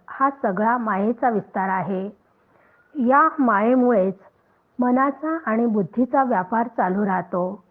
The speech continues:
या मायेमुळेच एकमेव अद्वितीय ब्रह्माच्या ठिकाणी या विश्वाचा अनेक ठिकाणी भास होतो.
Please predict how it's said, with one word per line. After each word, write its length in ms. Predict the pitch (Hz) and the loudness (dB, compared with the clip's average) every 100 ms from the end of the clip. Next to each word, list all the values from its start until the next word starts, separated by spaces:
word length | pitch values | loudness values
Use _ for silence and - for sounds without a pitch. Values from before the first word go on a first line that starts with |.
| _ _ _ _ _ _ _ _ _ | _ _ _ _ _ _ _ _ _
या 240 | 254 285 320 | 0 2 2
मायेमुळेच 760 | 294 190 220 262 262 262 302 311 - - | 2 2 2 4 4 4 2 0 -12 -2
एकमेव 640 | 247 254 302 285 320 320 349 349 | 0 0 2 2 2 2 0 0
अद्वितीय 640 | 240 220 196 233 233 277 202 202 - _ _ _ 233 | -2 -2 0 -2 2 2 2 -2 -10 _ _ _ -2
ब्रह्माच्या 600 | 240 233 247 277 294 311 | 2 4 2 0 0 0
ठिकाणी 540 | 294 226 233 247 277 302 | -2 0 0 2 0 0
या 220 | 247 247 | 0 0
विश्वाचा 840 | 233 214 - 247 269 269 208 190 208 _ - | 0 -4 -2 0 0 0 -4 -4 -6 _ -6
अनेक 360 | 240 262 302 302 | 0 2 0 -2
ठिकाणी 420 | - 202 196 254 | -4 -2 -2 -2
भास 340 | 220 - 196 202 | -2 -2 -4 -4
होतो. 460 | 180 196 185 190 | -6 -2 -2 -4